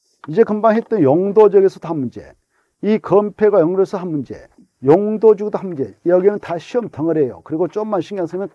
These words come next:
점수 바로바로 올라갑니다. 자, 이 용도지구가 나왔다. 용도지구의 종류는 이미 다 했죠. 자, 종류는 우리가 했으니까 통과하고,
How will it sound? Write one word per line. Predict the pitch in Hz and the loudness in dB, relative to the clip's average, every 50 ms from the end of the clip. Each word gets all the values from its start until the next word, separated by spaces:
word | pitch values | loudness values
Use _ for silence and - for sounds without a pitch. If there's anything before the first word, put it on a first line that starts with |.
| _ _ | _ _
점수 | - - 143 160 160 - - 196 - _ - | -12 -10 -10 -10 -8 -8 -8 -8 -8 _ -14
바로바로 | - 143 139 156 165 151 | -10 -6 -2 -2 -2 0
올라갑니다. | 143 143 151 156 170 175 175 165 127 - - 143 190 220 208 _ _ _ _ _ _ _ _ _ _ _ _ | 0 0 0 -2 -2 -2 -4 -4 -6 -6 -4 -2 -2 -2 -4 _ _ _ _ _ _ _ _ _ _ _ _
자, | - 156 147 135 110 78 - _ _ _ _ _ _ _ _ _ _ _ - | 0 0 0 0 0 -4 -14 _ _ _ _ _ _ _ _ _ _ _ -4
이 | 185 214 233 233 190 | 0 2 2 2 2
용도지구가 | 147 127 160 190 208 214 214 226 220 214 208 175 - - - - 160 151 180 175 220 220 | 2 2 2 0 0 -2 0 4 6 6 6 4 2 -6 -12 -8 -6 -4 -2 0 0 0
나왔다. | 175 131 123 120 - _ - 104 123 160 196 220 240 - _ _ _ _ _ _ _ _ _ _ _ _ _ - | 0 0 -4 -6 -8 _ -10 -2 0 0 0 0 -2 -10 _ _ _ _ _ _ _ _ _ _ _ _ _ 0
용도지구의 | 143 156 196 220 226 233 233 202 226 220 220 208 - - - - 190 165 208 202 185 165 _ _ - 175 190 175 143 160 208 233 262 262 _ _ _ _ _ _ _ | 2 2 4 2 0 -2 2 4 6 6 6 6 4 -2 -14 -12 -10 -6 -4 -4 -4 -6 _ _ 0 2 2 4 4 4 2 2 0 -4 _ _ _ _ _ _ _
종류는 | - - 247 202 202 196 196 208 220 196 | -2 2 4 4 4 2 -2 -2 0 0
이미 | 156 185 196 | 0 0 -2
다 | 147 - 175 | -4 -4 -2
했죠. | 180 185 180 _ - - 196 196 165 - _ _ _ _ _ _ | -2 -4 -4 _ -6 -4 -4 -4 -4 -6 _ _ _ _ _ _
자, | - 143 123 107 - 95 - _ _ _ | -10 -10 -10 -10 -14 -18 -20 _ _ _
종류는 | _ - 170 170 165 175 208 214 214 208 - - | _ -6 -4 -4 -4 -4 -6 -6 -8 -10 -12 -8
우리가 | 160 156 156 160 175 170 160 | -6 -4 -2 0 0 0 0
했으니까 | 151 180 220 214 - - 185 165 147 - - 104 90 143 180 220 208 _ _ _ _ _ _ _ _ | 0 -2 -6 -6 -6 -10 -8 -8 -8 -8 -10 -10 -4 -2 -2 -2 -2 _ _ _ _ _ _ _ _
통과하고, | - 190 190 185 170 151 151 135 - 98 - | -12 -10 -8 -6 -6 -6 -6 -8 -8 -10 -20